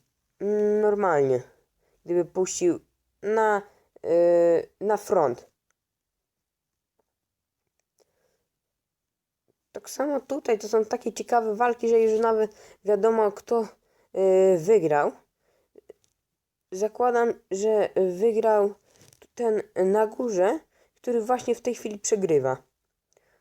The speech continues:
Mogę się nawet założyć, że on właśnie wygra.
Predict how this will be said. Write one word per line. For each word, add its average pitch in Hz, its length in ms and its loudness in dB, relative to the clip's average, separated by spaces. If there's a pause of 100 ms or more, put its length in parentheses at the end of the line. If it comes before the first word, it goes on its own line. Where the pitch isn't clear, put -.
(120)
Mogę 208 320 -2
się 202 340 -2
nawet 202 360 -2
założyć, 165 720 0 (1700)
że 170 240 -4
on 226 220 0
właśnie 208 360 -2
wygra. 147 440 0